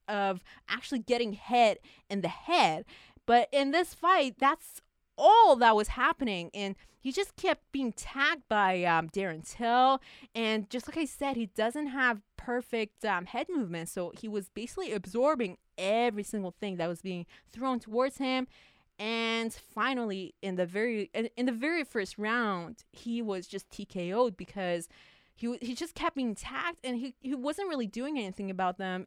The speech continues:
And especially a guy like Darren Till, whose, um,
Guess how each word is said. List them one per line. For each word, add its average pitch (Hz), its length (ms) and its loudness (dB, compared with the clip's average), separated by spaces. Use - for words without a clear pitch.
And 202 260 -4
especially 381 560 -8
a 240 80 0
guy 220 640 2
like 214 260 -2
Darren 220 340 -2
Till, 262 300 2
whose, 208 400 -8
um, 185 300 2